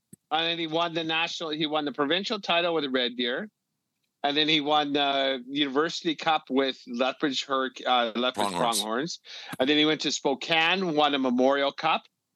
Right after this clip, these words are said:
Speaker 1: won a World
Speaker 2: <laughs>
Speaker 1: Junior.
Speaker 2: Yeah.
Speaker 1: Then he took a dog shirt Anaheim,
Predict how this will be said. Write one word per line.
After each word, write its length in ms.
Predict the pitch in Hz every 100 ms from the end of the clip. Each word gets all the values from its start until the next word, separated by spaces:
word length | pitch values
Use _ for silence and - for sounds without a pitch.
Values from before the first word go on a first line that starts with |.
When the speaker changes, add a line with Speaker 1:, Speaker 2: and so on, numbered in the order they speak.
| _ _ _ 135
Speaker 1:
won 160 | 160
a 80 | 156
World 340 | 147 151 135
Speaker 2:
<laughs> 20 | 113
Speaker 1:
Junior. 680 | - 160 185 175 185 269 - _ -
Speaker 2:
Yeah. 160 | 85 - _ _
Speaker 1:
Then 100 | 175
he 160 | 185 175
took 320 | - 190 - -
a 100 | 139
dog 500 | 101 143 143 202 196
shirt 340 | - 156 143 147
Anaheim, 680 | 147 147 143 143 139 123